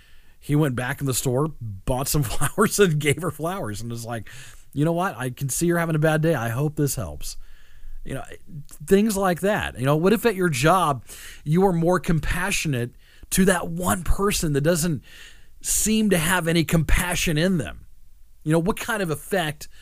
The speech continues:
would that have? What if every time you went out to eat, you prayed with your family? You know, mind your witness. What a great opportunity to show the world that despite what the rest of the world says, it's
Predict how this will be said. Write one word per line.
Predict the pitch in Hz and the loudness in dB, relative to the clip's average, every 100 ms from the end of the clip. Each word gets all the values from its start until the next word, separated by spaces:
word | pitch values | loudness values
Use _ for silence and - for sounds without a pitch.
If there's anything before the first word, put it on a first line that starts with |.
| - - - - | -20 -20 -20 -4
would | 120 151 | 4 4
that | 156 160 | 4 2
have? | 147 139 147 - - - - - - | 0 -2 -4 -6 -10 -18 -20 -16 2
What | 190 | 4
if | 233 | 6
every | 220 208 202 | 2 0 0
time | - 185 175 156 | 2 2 4 2
you | 156 | 2
went | 165 165 151 | 2 0 -2
out | 135 139 - | -6 -6 -6
to | - 165 | -8 -2
eat, | 175 151 - - - - - - | 0 0 -2 -14 -18 -20 -20 -14
you | 127 135 160 | -4 -2 2
prayed | - 185 180 156 143 139 - - - - | 4 6 6 6 2 -2 -8 -20 -20 -8
with | 127 160 | -2 0
your | 170 | 0
family? | 143 160 190 143 90 | -2 -2 -4 -4 -6
You | 156 | -6
know, | |
mind | 160 170 220 214 | -6 -6 -6 -4
your | 208 | -2
witness. | 170 214 - 117 73 - - - - - - - - - - - - - | 0 0 -2 -10 -10 -14 -16 -20 -20 -20 -20 -20 -20 -20 -20 -20 -20 -16
What | - | -12
a | 226 | -8
great | 202 208 202 | -4 0 2
opportunity | 180 160 147 185 190 170 | 0 0 0 2 4 4
to | 131 123 | 4 0
show | - 185 | 2 4
the | 180 | 6
world | 143 127 185 156 139 - - - - | 4 2 4 4 2 -2 -14 -18 -4
that | 147 147 | -2 0
despite | 160 - - 175 180 185 - | 2 4 4 2 2 2 -2
what | 147 147 151 - | 0 2 4 2
the | 143 | 0
rest | 113 180 262 - | 0 0 2 4
of | 185 | 4
the | 147 | 2
world | 101 107 104 101 | -2 -6 -6 -2
says, | - 131 143 | 0 0 0
it's | 170 170 | -2 -4